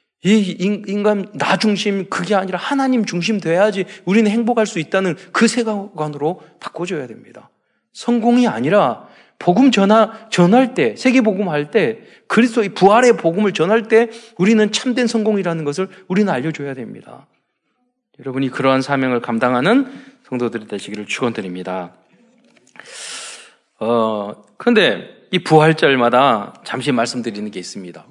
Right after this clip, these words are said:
부활을 믿지 않는 사람들이, 예, 있었다는 거예요. 어, 그걸 몇 가지로, 부활을 믿지 않는 것도 이제 몇 가지로 나눌 수 있는데, 전통적으로, 어, 부활을 부정하는 그런 이론들이 있어요.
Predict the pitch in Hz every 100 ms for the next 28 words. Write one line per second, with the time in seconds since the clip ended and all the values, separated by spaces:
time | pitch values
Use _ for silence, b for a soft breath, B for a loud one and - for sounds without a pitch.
0 | - - 202 214 214 208 208 226 302 330
1 | - - - 180 262 - 135 190 247 220
2 | 180 170 165 185 262 320 - _ _ 127
3 | 123 113 110 113 - _ 120 143 151 117
4 | 104 92 92 - _ _ _ _ B B
5 | B B B B _ 165 143 226 180 151
6 | 151 220 214 196 185 - 185 208 165 -
7 | 190 170 156 143 160 147 135 127 - 123
8 | 117 147 135 117 104 123 123 107 101 104
9 | - 214 208 254 240 220 151 175 120 92
10 | - b b b b b b - 143 143
11 | 135 123 117 - - - - 196 202 190
12 | - 147 202 180 175 214 - 147 120 131
13 | 139 123 104 92 - 87